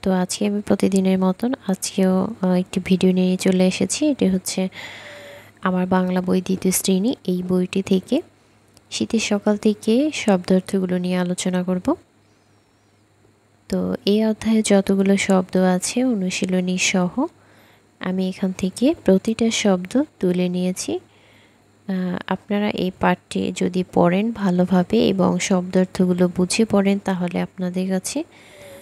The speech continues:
বেশ পড়াটা সহজ লাগবে। তো আমি এখানে পাঠ পাঁচ শীতের সকাল, এখানে আমি শব্দার্থগুলো তুলে নিয়েছি।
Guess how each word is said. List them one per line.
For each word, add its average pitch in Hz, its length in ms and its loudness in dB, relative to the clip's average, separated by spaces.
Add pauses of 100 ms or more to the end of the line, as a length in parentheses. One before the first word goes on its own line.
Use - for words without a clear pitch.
(280)
বেশ 180 220 -4
পড়াটা 180 400 0
সহজ 196 420 0 (120)
লাগবে। 175 400 0 (840)
তো 220 80 -2
আমি 214 180 0
এখানে 220 300 0
পাঠ 196 420 -2
পাঁচ 185 340 -2
শীতের 185 420 -4
সকাল, 185 480 -2 (500)
এখানে 185 420 0
আমি 180 160 0
শব্দার্থগুলো 185 760 0
তুলে 180 340 -2
নিয়েছি। 185 440 -4